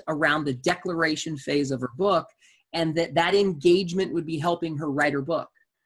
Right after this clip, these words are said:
And there's other way, things I could talk about that, but here's what she did. She made two Facebook posts, and then she got hundreds of people who said, "Oh my gosh, that's amazing that you're writing a book." She doesn't have a title. She doesn't have a cover.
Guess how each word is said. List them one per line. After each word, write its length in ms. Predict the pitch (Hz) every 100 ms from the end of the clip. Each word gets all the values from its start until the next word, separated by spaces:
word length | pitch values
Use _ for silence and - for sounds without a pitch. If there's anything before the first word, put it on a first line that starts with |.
| _ -
And 160 | 147
there's 160 | 151 143
other 160 | 190 196
way, 140 | 190
things 220 | 185 170
I 60 | 160
could 120 | 143
talk 220 | 170 160
about 300 | 147 143 -
that, 160 | 135 120
but 180 | 147 139 - -
here's 160 | 220 220
what 100 | 214
she 140 | 202
did. 280 | 170 131 101 _ - - _ -
She 120 | 190
made 220 | 180 151
two 220 | - 247
Facebook 440 | 240 185 180 147 135
posts, 500 | 127 113 160 - - _ _ _ _ _ _ - -
and 140 | 160
then 120 | 156 156
she 200 | - 165
got 240 | 156 143
hundreds 600 | - 202 233 220 190 175
of 160 | 165 143
people 260 | 175 165 156
who 120 | 151
said, 200 | - 143
"Oh 80 | 151
my 120 | 147
gosh, 320 | 139 131 127
that's 200 | - 127
amazing 460 | 127 143 151 143 139
that 140 | 135 131
you're 80 | 127
writing 280 | 120 127
a 60 | 127
book." 220 | 120 104 _ _ _ _
She 160 | -
doesn't 240 | 175 170 202
have 120 | 208
a 20 |
title. 460 | 214 - 131 135 - _ _ _ _ _ -
She 120 | -
doesn't 180 | 185 190
have 120 | 208
a 40 | 208
cover. 420 | 165 123 131